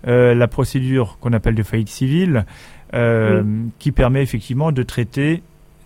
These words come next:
Speaker 1: la difficulté financière, hein.
Speaker 2: Voilà, ouais.
Speaker 1: Donc, il faut encore attendre un peu, le dossier va se monter, euh,
Speaker 2: Oui.
Speaker 1: et ensuite, effectivement, il faudra vous défendre devant le magistrat et défendre votre situation, expliquer pourquoi vous en êtes arrivé là
Speaker 2: Voilà.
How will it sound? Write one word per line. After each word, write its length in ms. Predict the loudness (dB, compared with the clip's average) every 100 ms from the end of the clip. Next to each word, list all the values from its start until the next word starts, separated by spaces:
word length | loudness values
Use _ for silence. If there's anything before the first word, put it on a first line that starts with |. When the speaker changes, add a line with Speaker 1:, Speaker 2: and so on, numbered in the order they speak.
| -20 -10
Speaker 1:
la 160 | -4 -4
difficulté 400 | -4 -8 -6 -6
financière, 580 | -4 -4 -4 -4 -4 -2
hein. 120 | -4 -8 -20 -20 -20 -18 -14
Speaker 2:
Voilà, 260 | -10 -12 -14 -14
ouais. 160 | -14 -14 -18 _ -4
Speaker 1:
Donc, 340 | -4 -4 -20 -20 -20 -20 -8
il 120 | -6
faut 180 | 0 2
encore 280 | 2 2 2
attendre 260 | 2 2
un 80 | 0
peu, 380 | 2 2 2 2 -6 _ -8
le 200 | 0 2
dossier 280 | 2 0 0
va 100 | 0
se 120 | 0
monter, 460 | 0 0 2 2 0 -4 _ -20 -20 -20 -16 -2
euh, 680 | 2 4 6 6 4 4 0
Speaker 2:
Oui. 80 | 0 2
Speaker 1:
et 80 |
ensuite, 340 | 2 0 -2 -2
effectivement, 400 | -4 -4 -2 -2
il 60 | -2
faudra 240 | 0 0
vous 120 | 2
défendre 420 | 0 0 -2 0
devant 240 | 0 2 2
le 60 | 2
magistrat 640 | 0 -2 -8 -2 -2 -2
et 60 | -4
défendre 320 | -4 -2 -2
votre 140 | -2 -6
situation, 400 | -6 -6 -4 -4
expliquer 400 | -4 -6 -6 -4
pourquoi 300 | -6 -4 -2
vous 160 | -2
en 40 | -2
êtes 140 | -2
arrivé 280 | -2 -2 -2
là 200 | -2 -4 -6
Speaker 2:
Voilà. 260 | -8 -8